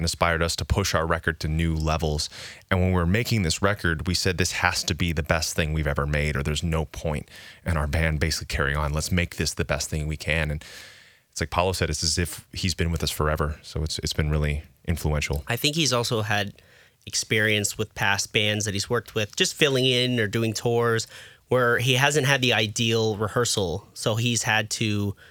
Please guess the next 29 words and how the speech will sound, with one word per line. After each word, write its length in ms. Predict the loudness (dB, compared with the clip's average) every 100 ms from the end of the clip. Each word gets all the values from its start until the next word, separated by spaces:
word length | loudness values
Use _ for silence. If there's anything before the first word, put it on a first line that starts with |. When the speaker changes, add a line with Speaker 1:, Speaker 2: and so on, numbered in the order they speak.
| -12 0
Speaker 2:
learn 300 | 4 4 4
songs 440 | 4 4 4 2
on 120 | 0
the 60 | -2
fly, 600 | 0 2 4 4 4 0 -4 -20 _ _
uh, 180 | 0 2
learn 300 | 4 4 4
songs 480 | 4 2 4 2 2
with, 140 | 0 -2
like, 160 | -2
very 600 | -2 -4 2 4 4 4
minimal 420 | 4 4 4 2
rehearsal 380 | 2 0 0 0
with 120 | -2 2
bands. 640 | 4 4 2 0 -2 -6 -12 -20 -20 _ _
And 520 | 2 4 4 2 0 -4
I 80 | -2
think 160 | 0
that's 220 | 2 0 0
really 220 | 0 0
prepared 560 | -6 -14 -2 0 0
him 180 | 0 -2
to 120 | -4
be 320 | -4 -2 -2 -2 2
overly 420 | 2 2 0 0
prepared 560 | -4 -4 -2 -2 -4
for 140 | -4 -2
any 180 | 0 0
situation. 760 | -2 -2 -2 -2 -2 -4 -4